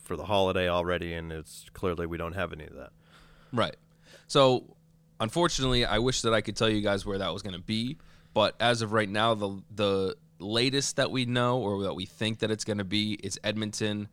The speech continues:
Speaker 2: and Toronto.
Speaker 1: Honestly,
Speaker 2: And
Speaker 1: G-, Toronto, sketch. First of all, Canada, smartest thing you can do.
Speaker 2: Probably, yeah.
Speaker 1: They're clearly thriving in comparison to how we're handling it.
Speaker 2: Yeah.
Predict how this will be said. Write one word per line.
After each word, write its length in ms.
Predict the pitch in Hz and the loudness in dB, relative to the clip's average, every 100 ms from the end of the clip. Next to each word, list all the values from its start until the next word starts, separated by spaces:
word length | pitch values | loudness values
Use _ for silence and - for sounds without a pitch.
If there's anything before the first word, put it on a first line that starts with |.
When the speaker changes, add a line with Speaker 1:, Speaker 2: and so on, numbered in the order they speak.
| _ _ _ | _ _ _
Speaker 2:
and 260 | 95 95 92 | -4 -2 -2
Toronto. 580 | - 92 90 85 57 107 _ - | -4 -4 -4 -6 -10 -20 _ -6
Speaker 1:
Honestly, 380 | 113 104 101 | -4 -2 -2
Speaker 2:
And 140 | 90 92 | -2 -4
Speaker 1:
G-, 240 | 107 143 - - | -6 -8 -14 -12
Toronto, 680 | - 113 127 143 151 160 156 - - - - _ - | -4 2 4 4 2 -2 -6 -20 -20 -20 -20 _ -16
sketch. 580 | - 98 95 - - - - _ - _ _ _ _ - | -6 -2 -2 -2 -12 -18 -20 _ -20 _ _ _ _ 4
First 180 | 170 175 | 6 8
of 40 | |
all, 100 | 127 | 6
Canada, 580 | - 160 160 175 196 175 156 | 6 4 6 6 6 4 -8
smartest 420 | - 117 110 101 | 2 4 4 2
thing 120 | 98 | -4
you 100 | 90 | -4
can 120 | - | -6
do. 120 | - - - _ _ _ _ _ _ - | -12 -16 -18 _ _ _ _ _ _ 2
Speaker 2:
Probably, 480 | 165 117 95 95 | 4 4 2 0
yeah. 200 | 95 92 - - - - | 0 -4 -8 -18 -20 -6
Speaker 1:
They're 140 | 110 | -6
clearly 480 | - 139 143 131 113 - | 2 6 8 6 4 -2
thriving 580 | - 104 90 85 82 69 _ _ _ _ _ _ _ _ _ _ | 0 2 2 0 -4 -8 _ _ _ _ _ _ _ _ _ _
in 140 | 107 101 | -6 -4
comparison 500 | 95 98 85 - 82 | -2 0 -2 -4 -8
to 140 | 87 | -6
how 140 | 85 78 | -4 -4
we're 160 | 76 | -4
handling 400 | - 76 60 53 | -8 -8 -10 -12
it. 80 | - _ _ _ _ - _ _ - | -16 _ _ _ _ -20 _ _ 0
Speaker 2:
Yeah. 260 | 104 98 | 2 2